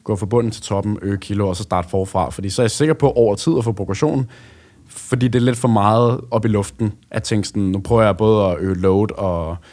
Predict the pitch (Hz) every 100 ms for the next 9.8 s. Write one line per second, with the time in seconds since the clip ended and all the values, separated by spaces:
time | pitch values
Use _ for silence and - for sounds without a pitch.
0 | - - - 92 101 - - 90 101 90
1 | 104 98 98 104 98 92 - 104 - 90
2 | 90 95 82 95 110 101 107 110 107 87
3 | 113 98 101 95 95 101 92 85 - -
4 | _ - - 92 104 110 107 110 104 98
5 | 104 92 113 69 - - _ - - 269
6 | 110 90 101 120 110 98 113 117 90 -
7 | - 98 90 87 107 107 - 92 - -
8 | 95 90 90 98 90 90 87 80 - -
9 | - - - - - 101 -